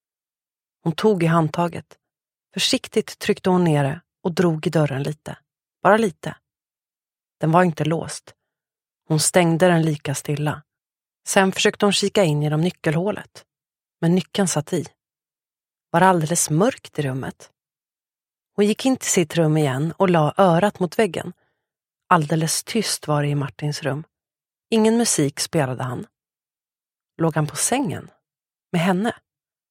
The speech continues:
Agnes tryckte in ett band i bandspelaren och skruvade upp ljudet. Hon sneglade på klockan. Halv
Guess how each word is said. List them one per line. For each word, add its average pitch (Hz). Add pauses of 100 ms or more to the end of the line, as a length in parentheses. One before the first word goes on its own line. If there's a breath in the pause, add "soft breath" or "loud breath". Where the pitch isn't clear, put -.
(840)
Agnes 220
tryckte -
in 143
ett 147
band 151
i 151
bandspelaren 156
och -
skruvade 165
upp -
ljudet. - (480)
Hon 156
sneglade 151
på -
klockan. - (580)
Halv 160